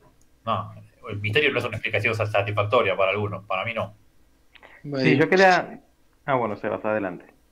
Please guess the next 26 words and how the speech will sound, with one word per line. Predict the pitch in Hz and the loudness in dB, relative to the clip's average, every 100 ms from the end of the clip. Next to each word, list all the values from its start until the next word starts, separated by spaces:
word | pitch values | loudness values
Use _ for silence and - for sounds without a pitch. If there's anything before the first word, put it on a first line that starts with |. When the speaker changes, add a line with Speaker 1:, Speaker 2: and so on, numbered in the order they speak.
| _ _ _ _ - | _ _ _ _ 6
Speaker 3:
No, | 170 165 | 8 8
no, | 160 160 139 117 80 76 95 | 6 0 -4 -8 -14 -16 -2
eh, | 127 127 123 117 | 4 6 4 2
aclarar | - 123 143 135 135 | 0 2 2 0 -2
una | 147 | -2
última | 151 147 165 160 | -4 -4 -6 -6
cosa, | 139 139 | -6 -8
como | 117 120 117 | -12 -6 -2
lo | 113 | 0
dije | 113 123 | 0 -2
al | 123 | -6
principio, | 143 160 - 113 110 131 170 | -6 -6 -4 -6 -2 -4 -4
estamos | 113 - 113 120 | -6 -8 -8 -4
hablando | 135 120 104 | -4 -4 -8
de | 101 | -8
la | 110 113 | -4 -4
realidad | 123 131 127 101 | -4 -4 -4 -6
como | - 117 113 135 139 | -6 -4 0 0 2
una | 127 117 113 107 107 107 113 | 0 0 -4 -6 -4 -4 -4
categoría. | - 117 120 117 113 110 110 98 - - - - - - - - | -4 -2 -2 -2 -4 -2 -2 -4 -8 -20 -20 -18 -16 -18 -18 -4
Eh, | 120 120 113 107 | 0 2 4 4
lógica | 120 131 120 117 | 4 0 -4 -4
en | 107 | -4
ese | 107 113 | -4 -4
sentido | 131 131 117 110 123 | -4 -2 0 0 0
es, | 113 113 - | -4 -6 -8